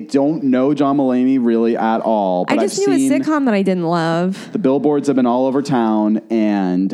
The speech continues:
Speaker 1: I was like, "I just wanna laugh tonight." <laughs> Just hopefully, and stand-up and I are always, like,
Speaker 2: Yes.
Speaker 1: I can sometimes appreciate stand-up, but it doesn't
Speaker 2: She's a
Speaker 1: make me
Speaker 2: fickle
Speaker 1: laugh.
Speaker 2: lover.
Speaker 1: She's a very fickle stand-up person.
Speaker 2: Yeah.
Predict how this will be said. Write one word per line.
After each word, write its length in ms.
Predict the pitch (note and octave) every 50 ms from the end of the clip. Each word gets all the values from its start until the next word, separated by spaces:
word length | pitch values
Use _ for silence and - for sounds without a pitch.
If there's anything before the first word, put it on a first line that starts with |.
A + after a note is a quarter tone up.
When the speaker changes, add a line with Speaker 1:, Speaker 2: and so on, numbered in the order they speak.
| -
Speaker 1:
I 520 | - G2+ G2+ G2+ G#2 G#2 G#2+ G#2 G2+ G2+ G2
was 160 | G2+ G2+ -
like, 180 | A2+ G2+ G2 -
"I 120 | - A#2
just 120 | A#2 C3 -
wanna 140 | C3 A2+ G#2
laugh 240 | G2 G2 G#2+ A2
tonight." 440 | - - B2+ B2 C3 C3+ C3+ B2+ - -
<laughs> 60 | G3 F#3+ - C4 - - F4 - - D4+ - -
Just 320 | C#3 C#3 C3+ C3+ C3 - - - - - - -
hopefully, 440 | - E3 D3+ D#3 - E3 D#3 D3
and 120 | - C#3+ C#3+
stand-up 380 | - G3+ G3 A#3 B3+ C#4+ C4
and 80 | C4 A3
I 400 | G3+ G3 F#3+ F#3 F3+ E3+ D#3+ D3+ - -
are 160 | C#3 C#3 C3+
always, 240 | C3+ C3+ C3+ C3+ -
like, 260 | C#3 B2+ B2 G2 - -
Speaker 2:
Yes. 480 | A3 A3+ G3+ F3+ D#3 D3 D3 C#3 -
Speaker 1:
I 140 | - D#3 D#3+
can 160 | E3 G3 F3+
sometimes 320 | D#3 F#3+ F3 E3+ E3 D3+ D3
appreciate 640 | - C3+ - - - C#3+ C#3+ C3+ - D3+ D3 C3 -
stand-up, 360 | - - B2 B2 B2+ C#3+ C#3
but 100 | A#2 B2
it 20 | A#2
doesn't 160 | A#2+ A2+ A#2+
Speaker 2:
She's 40 | A#2
a 60 | A2+
Speaker 1:
make 120 | A2 - -
me 60 | -
Speaker 2:
fickle 200 | A#3+ - - F3
Speaker 1:
laugh. 280 | E3+ - D#3+ D3 - -
Speaker 2:
lover. 160 | D#3 D3+ C3
Speaker 1:
She's 160 | D#3+ - E3
a 40 | E3
very 340 | B2+ - G#2 B2 A#2+ A#2 A2
fickle 260 | A2+ G#2 F#2 - F2
stand-up 380 | - - G2 F2+ E2+ D2+ -
person. 360 | - D#2 D2 - - A1 C2+ - -
Speaker 2:
Yeah. 360 | - F3 - - F#2 G2+ -